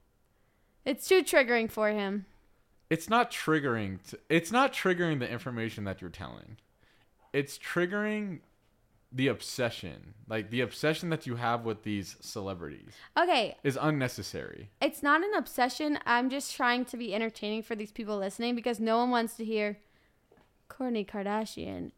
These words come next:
Speaker 1: is pregnant with husband Travis Barker." Cool.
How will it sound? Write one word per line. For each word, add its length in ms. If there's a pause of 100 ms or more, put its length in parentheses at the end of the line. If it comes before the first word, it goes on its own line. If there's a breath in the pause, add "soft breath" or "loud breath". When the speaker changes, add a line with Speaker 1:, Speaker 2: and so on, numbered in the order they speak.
Speaker 1:
is 200
pregnant 560 (600)
with 180
husband 440
Travis 340
Barker." 540 (540)
Cool. 540